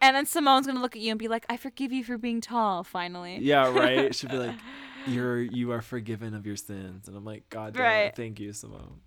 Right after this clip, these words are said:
Speaker 2: <laughs>
Speaker 1: You ascend to heaven. Heaven's Gate is real. You're like,
Speaker 2: I know,
Speaker 1: "Holy
Speaker 2: right? I'm
Speaker 1: fuck,
Speaker 2: like, "Oh,
Speaker 1: y'all."
Speaker 2: Jesus." <laughs>
Speaker 1: Oh, Jesus.
Speaker 2: I'm like, "Jesus, you're fucked up." <laughs>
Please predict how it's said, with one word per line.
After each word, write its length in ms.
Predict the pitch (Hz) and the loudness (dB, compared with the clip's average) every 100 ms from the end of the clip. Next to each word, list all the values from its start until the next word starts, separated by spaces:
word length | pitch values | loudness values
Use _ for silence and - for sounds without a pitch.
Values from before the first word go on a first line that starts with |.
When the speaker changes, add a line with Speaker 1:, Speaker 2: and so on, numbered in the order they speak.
| - | -16
Speaker 2:
<laughs> 640 | - - - - - 254 | -16 -18 -20 -20 -4 0
Speaker 1:
You 160 | 277 269 | 2 4
ascend 440 | 247 262 226 226 | 4 4 4 4
to 80 | 240 | 0
heaven. 420 | 233 214 208 214 | 0 0 0 0
Heaven's 360 | 226 220 214 208 | 0 -2 -2 0
Gate 160 | 202 196 | 0 0
is 120 | 196 | -2
real. 360 | 190 190 202 220 | -2 4 6 6
You're 140 | 208 | 4
like, 160 | 196 135 | 2 2
Speaker 2:
I 80 | |
know, 120 | 127 117 | 2 0
Speaker 1:
"Holy 120 | 107 | -2
Speaker 2:
right? 80 | 98 | -4
I'm 60 | 113 | -2
Speaker 1:
fuck, 100 | 123 | 0
Speaker 2:
like, 100 | 113 | 2
"Oh, 80 | 123 | 0
Speaker 1:
y'all." 300 | 120 131 135 | 2 0 0
Speaker 2:
Jesus." 1300 | 208 104 110 110 - 127 - - - - - - 214 - | -2 -4 -6 -12 -10 -8 -8 -14 -20 -20 -8 -4 -4 -4
<laughs> 120 | - | -4
Speaker 1:
Oh, 140 | 233 | -2
Jesus. 400 | 233 233 202 196 | -2 -4 -8 -6
Speaker 2:
I'm 60 | 120 | -4
like, 240 | 127 117 | -2 -4
"Jesus, 420 | 107 123 131 127 | -4 -2 -2 2
you're 140 | 135 131 | 2 2
fucked 400 | - 127 110 - | 2 -2 -2 -4
up." 260 | 104 110 - - 120 - - - - | -6 -8 -12 -10 -10 -10 -18 -14 -2
<laughs> 200 | 262 | -2